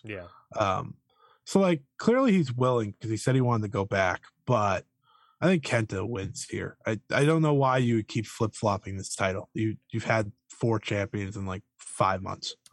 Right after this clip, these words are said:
Speaker 1: Yeah. Yeah, I don't, I, I, I don't know. I, I think if you're gonna have, give prestige, you gotta have someone have a long title reign or something.
Speaker 2: Yeah. Well, yeah,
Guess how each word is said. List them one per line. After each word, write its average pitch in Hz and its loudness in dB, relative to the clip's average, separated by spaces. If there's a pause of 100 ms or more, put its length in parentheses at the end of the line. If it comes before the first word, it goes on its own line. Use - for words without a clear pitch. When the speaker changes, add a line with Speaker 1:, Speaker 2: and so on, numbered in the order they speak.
(540)
Speaker 1:
Yeah. 107 -10 (640)
Yeah, 90 -16
I 113 -10
don't, 117 -8
I, 120 -6
I, 117 -4
I 127 -6
don't 104 -6
know. 85 -18
I, 127 0
I 131 0
think 143 0
if 131 -4
you're 131 2
gonna 135 2
have, 110 -2
give 123 -2
prestige, 107 -4
you 98 -12
gotta 101 -6
have 101 -8
someone 95 -10
have 92 -12
a 92 -10
long 92 -10
title 90 -10
reign 92 -12
or 87 -16
something. 90 -16
Speaker 2:
Yeah. 92 -6 (460)
Well, 117 2
yeah, 104 2